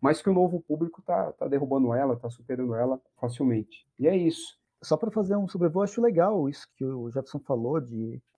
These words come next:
Speaker 2: ler quadrinhos, não só os quadrinhos, as séries, filmes, todo esse mundo nerd que a gente chama, ele tem esse senso de comunidade, ou pelo menos deveria ter. O problema é que a comunidade é tóxica. Então,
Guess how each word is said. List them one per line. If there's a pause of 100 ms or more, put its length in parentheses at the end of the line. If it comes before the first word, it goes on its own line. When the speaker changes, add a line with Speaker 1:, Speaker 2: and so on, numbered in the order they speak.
Speaker 2:
ler
quadrinhos,
não
só
os
quadrinhos,
as
séries,
filmes,
todo
esse
mundo
nerd (180)
que
a
gente
chama, (480)
ele
tem
esse
senso
de
comunidade, (100)
ou
pelo
menos (440)
deveria (100)
ter.
O
problema
é
que
a
comunidade
é
tóxica. (720)
Então,